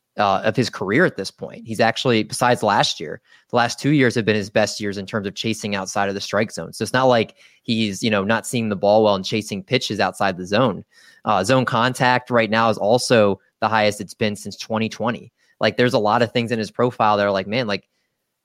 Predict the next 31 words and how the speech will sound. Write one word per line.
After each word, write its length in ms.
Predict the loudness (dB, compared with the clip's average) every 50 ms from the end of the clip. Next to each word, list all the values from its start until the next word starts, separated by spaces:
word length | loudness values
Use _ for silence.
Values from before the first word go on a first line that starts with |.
| _ _ _ _ _ _ _ -20 -20 _ -2
they're, 240 | 2 4 4 4 2
they're 160 | 2 2 2
better 340 | 2 2 0 2 4 4 4
than 160 | 4 2 2
they 120 | 2 2 2
have 280 | 2 2 2 2 0
been. 220 | -2 -6 -6 -6 -4
So 160 | -2 -2 0
why 240 | 2 2 2 4 2
is 100 | 2 0
he 80 | -2
struggling 520 | -6 -6 -2 0 0 0 0 -4 -8 -8 -10
so 160 | -10 -10 -8
much? 380 | -6 -6 -8 -8 -10 -14 -18 _ _ _ -20 _ _ _ _ _
Uh, 340 | -4 -4 -2 -2 -4 -6 -10 -16 -18 -20 -20 _ _ -20 _ _ _ 0
that, 200 | 0 0 2 2
that's 160 | 0 0 2
why 120 | 2 2
it 60 | 2 2
just 160 | -4 -6 -4
gives 140 | -4 -2 -2
me 80 | 0
a 60 | 0
little 160 | 2 2 2 2
bit 140 | 2 2
of 100 | 0 0
a 60 | -2 -6
pause 560 | _ -4 0 2 2 2 2 0 -2 -6 -10
to 200 | -10 -8 -8 -8
say 400 | -8 -6 -4 -2 0 0 0 0
in, 260 | -2 -4 -6 -10 -12